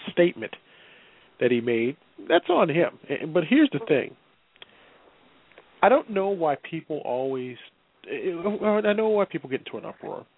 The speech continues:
but here's the thing. If obviously we all know when we walk into an Abercrombie and Fitch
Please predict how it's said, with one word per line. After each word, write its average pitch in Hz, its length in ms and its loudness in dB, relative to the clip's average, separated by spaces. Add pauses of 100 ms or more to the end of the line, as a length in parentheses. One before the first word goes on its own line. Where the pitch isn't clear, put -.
(180)
but 233 100 -2
here's 294 220 2
the - 60 -10
thing. 214 320 -6 (1600)
If 196 200 4
obviously 220 720 2 (100)
we 190 300 -4
all 190 240 0
know 131 260 0
when 113 260 -4
we 135 140 -2
walk 131 300 2
into 135 180 -10
an 120 80 -6
Abercrombie 120 600 -4
and 95 120 -8
Fitch 127 120 -2